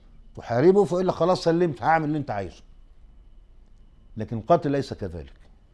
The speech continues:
يبقى ده وجه الاستدلال بهذا الحديث:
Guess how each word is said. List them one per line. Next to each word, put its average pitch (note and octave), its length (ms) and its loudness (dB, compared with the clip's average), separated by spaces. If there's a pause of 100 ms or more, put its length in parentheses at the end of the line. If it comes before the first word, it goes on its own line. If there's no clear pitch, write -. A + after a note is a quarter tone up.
(1700)
يبقى A#2 240 -6
ده C3+ 120 6
وجه D#3+ 240 2
الاستدلال C3 680 -2
بهذا A2+ 360 -2
الحديث: F2 500 -10